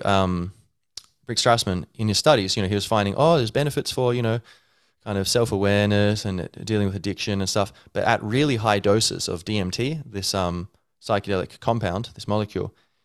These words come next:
he found that, um, which is produced naturally in the human body, by the way, um, se-, seemingly at moments of great, you know, maybe at birth and death and maybe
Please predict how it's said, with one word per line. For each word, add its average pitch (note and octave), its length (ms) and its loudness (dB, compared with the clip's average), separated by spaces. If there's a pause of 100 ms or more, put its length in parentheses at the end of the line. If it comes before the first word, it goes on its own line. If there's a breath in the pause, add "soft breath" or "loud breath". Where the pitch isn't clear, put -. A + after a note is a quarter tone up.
he G#2+ 100 -16
found G#2 580 2
that, F#2 380 -2
um, F#2 280 0
which G2+ 140 -4
is G#2 100 -4
produced C3+ 380 -4
naturally G2+ 440 -4
in F#2 60 -8
the F#2+ 60 -6
human F#2 240 -4
body, F#2 260 -2
by F#2+ 140 -6
the F2+ 100 -6
way, F#2+ 180 -6 (480)
um, F2+ 480 0 (360)
se-, - 200 -8 (360)
seemingly F2 640 -4 (120)
at F2+ 80 -10
moments F2 380 -2
of F2 160 -12
great, - 280 -8
you - 80 -12
know, - 80 -12
maybe G2 300 -2
at - 120 -8
birth G2+ 360 2
and E2+ 160 -8
death F2 300 -4
and F2 160 -8
maybe F2 340 -8